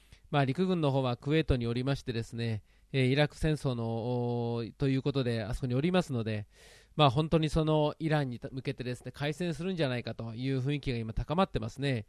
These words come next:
で、そのイラク国内の方もですね、実はイランと開戦したらうまくいかないのも最初から明らかなわけであります。というのは、そのイラク政府というのはもともと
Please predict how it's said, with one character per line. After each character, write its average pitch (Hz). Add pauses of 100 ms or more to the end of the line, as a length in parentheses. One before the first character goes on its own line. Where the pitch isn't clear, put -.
(600)
で、 147
そ 156
の 147
イ 180
ラ 269
ク 185
国 131
内 190
の 135
方 123
も 117
で 110
す 123
ね、 123
実 123
は 139
イ 135
ラ 226
ン 208
と 139
開 131
戦 135
し 120
た 120
ら 123
う -
ま 190
く -
い 127
か 131
な 131
い 123
の 117
も 110
最 180
初 247
か 208
ら 196 (100)
明 208
ら 190
か 156
な 127
わ 117
け 117
で 113
あ 110
り 107
ま 110
す。 - (360)
と 220
い -
う 214
の 196
は、 175
そ 165
の 156
イ 151
ラ 196
ク -
政 233
府 170
と -
い 151
う -
の 135
は 131
も 135
と 170
も 160
と 160